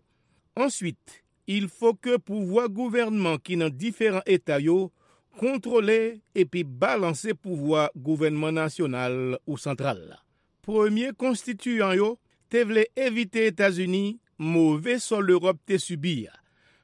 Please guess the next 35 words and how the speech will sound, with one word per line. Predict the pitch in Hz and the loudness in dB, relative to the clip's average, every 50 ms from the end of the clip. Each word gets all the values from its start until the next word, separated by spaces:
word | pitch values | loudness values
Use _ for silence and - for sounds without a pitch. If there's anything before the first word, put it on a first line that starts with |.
| _ _ | _ _
Parce | - 135 135 - | -6 -6 -6 -6
que, | - - 165 160 156 156 160 160 - - | -6 0 2 4 4 4 4 2 0 -4
d'après | 160 139 147 143 - 151 147 147 | -2 0 0 0 0 0 -2 -2
ça, | - - 170 165 | 0 0 2 4
yo | 170 180 | 4 4
te | 180 - 185 180 | 2 4 2 2
wè, | 175 175 185 196 196 190 - _ _ _ _ _ _ _ _ _ | 4 4 2 2 0 -2 -6 _ _ _ _ _ _ _ _ _
pendant | 165 160 165 160 165 165 151 | -2 -2 2 2 2 2 2
plusieurs | - 175 214 262 254 233 208 226 226 220 | -2 -6 -6 -4 -4 -4 0 2 2 0
siècles, | - - - 208 220 185 147 - - _ - | 0 -2 -2 0 0 0 0 -2 -8 _ -4
l'Europe | 147 143 147 147 147 175 214 185 - _ | -2 0 0 2 0 0 -2 -2 -6 _
te | 247 240 226 | 0 2 4
rete | 220 220 - - 214 202 202 | 4 2 0 0 -2 0 0
ap | 180 - _ _ _ 220 | -2 -4 _ _ _ 0
tòde | 226 220 180 196 208 214 - _ _ _ _ _ _ _ | 0 2 4 4 2 2 0 _ _ _ _ _ _ _
en | 170 170 165 165 | -4 -2 2 2
bas | 175 175 170 | 2 2 4
régime | 170 175 165 160 143 170 190 180 175 | 4 4 4 4 2 -4 -4 -4 -4
dictatorial | 139 127 160 202 - _ _ - 208 196 - - 202 185 180 190 185 185 180 180 170 | -4 -6 -8 -8 -8 _ _ -2 -2 -2 0 -2 -2 -2 0 0 2 2 2 2 0
tyran | - - 175 170 151 170 165 160 | -2 -4 -6 -2 0 0 0 2
yo, | 156 151 143 117 - _ _ _ _ _ _ _ _ | 2 0 -2 -4 -8 _ _ _ _ _ _ _ _
en | 147 156 160 | -4 -4 0
bas | 160 170 170 | 2 2 2
une | 185 185 180 | 4 2 0
série | - - 190 190 185 202 190 | -2 0 0 0 0 0 -2
de | 165 185 185 | 2 2 2
la | 175 170 175 196 202 | 2 2 2 0 0
guerre | 185 170 185 185 - | 2 2 0 0 0
sans | - - 214 202 | -2 -2 -2 -2
fin, | - 220 233 233 247 - _ _ _ _ _ _ _ _ _ | 0 0 -2 -2 -2 -6 _ _ _ _ _ _ _ _ _
intrigue | 165 170 170 - - 180 226 226 196 | -2 -2 -2 0 -2 -4 -4 -4 -2
la | 214 214 208 | 0 0 0
justice | 180 190 202 151 - - - 160 180 156 - - - _ - | 0 0 -4 -4 -6 -6 -4 -4 -4 -4 -6 -12 -10 _ -4
ak | 160 156 139 | -4 -4 -2
division. | 147 180 170 196 190 165 170 180 151 | -4 -2 -2 -2 -2 0 -2 -2 -4